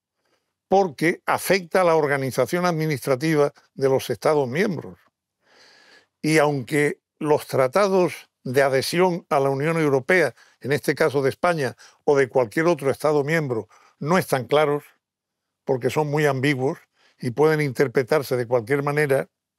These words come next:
podría interpretarse, y esta es mi interpretación, que la organización administrativa del sector público que queda afectada por estas dos directivas, atentando al principio de igualdad de acceso,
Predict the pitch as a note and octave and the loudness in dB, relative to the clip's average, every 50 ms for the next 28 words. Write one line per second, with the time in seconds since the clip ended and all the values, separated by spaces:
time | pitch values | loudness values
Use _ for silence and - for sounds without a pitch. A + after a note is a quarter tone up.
0 | _ _ _ _ _ - - - _ _ - D#3+ D#3 D#3+ F3 G3+ G3+ G3 G3 - | _ _ _ _ _ -20 -20 -20 _ _ 0 2 2 2 2 2 2 2 0 0
1 | E3 C#3+ C#3 B2+ - F#3+ F#3 F3+ - F3 E3 D3 - F3 F3+ C3+ - - C#3+ - | -2 -4 -2 -2 0 0 0 0 0 0 0 2 2 0 0 0 -4 -6 -6 -6
2 | - - B2+ B2+ - - C3+ A#2+ - D3+ F3 G3 F3+ D3 - C3 A#2 - D#3+ E3+ | -6 -4 -4 -4 -2 -2 -2 -2 -2 -2 -2 -2 -2 -2 -2 -4 -2 -2 -4 -2
3 | D#3+ - C#3+ A2+ C#3 D#3 D#3 D3+ D3 _ _ _ _ - - - - - - - | 0 0 0 2 2 2 2 0 -4 _ _ _ _ -20 -20 -20 -20 -20 -20 -20
4 | - _ _ _ _ - F#3 F#3+ G3+ - _ _ _ _ _ _ _ _ - D#3 | -20 _ _ _ _ 0 2 2 2 0 _ _ _ _ _ _ _ _ -2 2
5 | D3 C#3+ C#3+ C#3+ C#3 C#3 C#3+ C#3 C3 - - C#3 - - A3 G3 F3 D#3+ C#3+ D#3+ | 2 4 4 2 2 0 0 -2 -2 0 0 0 0 0 0 0 0 0 -2 -2
6 | D#3 C3 - - C#3+ C#3 D3+ F#3 E3 D#3 C#3 C3 - - B2 A2 - F3+ F3 C#3+ | -4 -4 -2 -2 -2 -2 -2 0 2 2 2 0 -2 -4 -8 -4 -2 -2 -2 0
7 | F3+ A#3+ G#3 G3 D#3+ D3 A#2 B2+ A2+ - - - - _ _ - D3 D3 C3+ - | 0 0 0 2 0 0 0 -2 -4 -4 -8 -18 -20 _ _ -4 -2 -2 0 0
8 | G3+ G#3 G#3 G3+ F3+ - E3 C#3+ C3 - G3+ G3 E3+ D#3 C3 C3+ C3+ C#3 - - | 0 2 2 2 2 0 -2 -4 0 0 2 2 2 2 2 0 0 0 0 0
9 | C#3 B2 - D3 C3 A2+ B2+ A#2+ B2 A2 G#2+ C#3 D#3 - F#2+ - - _ _ _ | 0 0 2 0 0 0 -2 -4 -4 -4 -4 -6 -4 -2 -4 -4 -6 _ _ _
10 | _ _ _ _ _ _ - - - - - - _ _ _ _ _ _ - C#3+ | _ _ _ _ _ _ -20 -20 -20 -20 -20 -20 _ _ _ _ _ _ -4 -4
11 | C3+ - C3+ B2+ A#2+ - E3 E3+ F3+ E3 E3 E3 B2 - C3+ C3 B2 - - E3+ | -2 0 -2 -2 -2 0 -2 0 2 2 0 0 0 -2 -4 -4 -4 -4 -4 -4
12 | E3 D#3+ D#3+ C#3+ C#3 B2+ B2 B2 B2 C3 D#3 D#3+ D3 B2 - - - F3 F3+ - | -2 0 0 0 2 2 2 2 2 2 2 2 2 0 0 0 0 -2 0 0
13 | - G#3 G#3 - | 0 -2 -2 -2